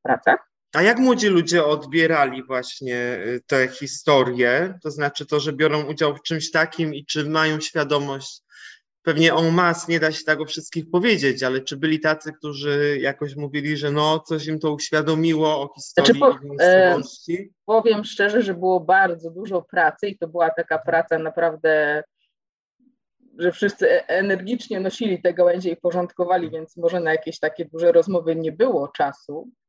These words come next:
Speaker 1: ale
Speaker 2: Mhm.
Speaker 1: myślę, że, że to w ich głowach, na pewno po momencie, kiedy ten teren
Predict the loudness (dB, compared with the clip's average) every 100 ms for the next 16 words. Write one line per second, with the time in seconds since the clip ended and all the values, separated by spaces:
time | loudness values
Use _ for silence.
0 | -2 0 2 0 -2 0 0 2 0 0
1 | 0 -2 -4 -2 -2 -4 -12 -10 -6 0
2 | 0 0 -8 -20 -6 0 0 2 0 0
3 | -2 2 2 0 -4 _ _ _ -10 -6
4 | -4 -4 -4 -2 2 4 4 2 _ _
5 | _ -4 0 0 0 0 -2 -6